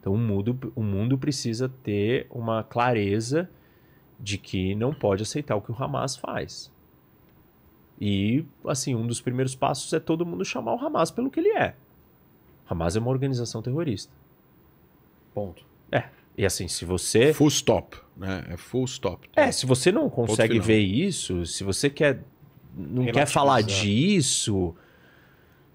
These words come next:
Speaker 1: tem alguma coisa muito errada. Na pior das hipóteses, você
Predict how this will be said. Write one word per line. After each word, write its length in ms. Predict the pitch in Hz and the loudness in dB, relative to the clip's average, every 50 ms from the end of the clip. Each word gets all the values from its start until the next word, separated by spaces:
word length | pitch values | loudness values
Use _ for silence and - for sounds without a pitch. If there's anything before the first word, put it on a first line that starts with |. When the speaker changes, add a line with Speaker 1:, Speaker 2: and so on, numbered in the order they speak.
| _ _ _ _ _ _ _ _ _ - - - - | _ _ _ _ _ _ _ _ _ -20 -20 -16 -6
Speaker 1:
tem 80 | - 98 | -2 -2
alguma 180 | 82 90 90 85 | -2 0 -2 -2
coisa 220 | - 104 98 117 | -2 0 0 2
muito 260 | 113 101 98 92 - | 0 0 -2 0 2
errada. 540 | 120 151 190 - - 117 98 92 90 87 85 - _ _ _ _ _ _ _ _ _ _ _ _ _ _ _ _ _ _ _ _ _ _ _ _ _ _ _ _ _ _ - 98 90 85 73 67 64 58 55 65 78 | 0 2 2 0 0 0 0 -2 -4 -6 -8 -12 _ _ _ _ _ _ _ _ _ _ _ _ _ _ _ _ _ _ _ _ _ _ _ _ _ _ _ _ _ _ -16 -14 -12 -12 -12 -12 -14 -14 -14 -12 -8
Na 160 | 98 101 92 | -6 -6 -8
pior 400 | - - 110 107 95 98 101 101 | -6 0 4 4 6 6 6 4
das 160 | 104 101 110 | 2 0 0
hipóteses, 400 | 101 - - 98 107 107 - - | -2 0 2 2 2 2 2 -2
você 640 | 135 139 139 127 - - - 113 113 120 143 - | 0 0 2 2 2 4 6 6 6 6 4 2